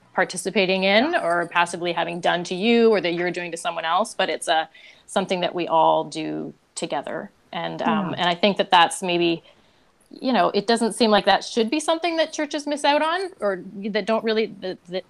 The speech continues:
Speaker 1: that they don't get. But I think maybe a lot of them kind of do miss that key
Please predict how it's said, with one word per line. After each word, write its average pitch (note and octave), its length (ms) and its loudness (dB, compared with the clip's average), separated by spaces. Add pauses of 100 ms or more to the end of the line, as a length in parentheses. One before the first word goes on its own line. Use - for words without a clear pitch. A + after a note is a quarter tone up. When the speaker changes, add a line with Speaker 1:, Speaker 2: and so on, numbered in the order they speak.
Speaker 1:
that G3+ 140 -6
they F#3+ 80 0
don't F#3+ 220 -2
get. F#3 340 4
But E3+ 100 0
I F3 80 2
think F3+ 500 -10 (640)
maybe E3+ 300 -6
a E3 40 -2
lot D#3+ 200 -4
of D#3+ 80 -4
them D#3+ 160 -8
kind E3 200 -10
of D#3+ 160 -10 (340)
do D#3+ 440 -4 (380)
miss E3+ 320 -4
that - 280 0
key D#3 460 -4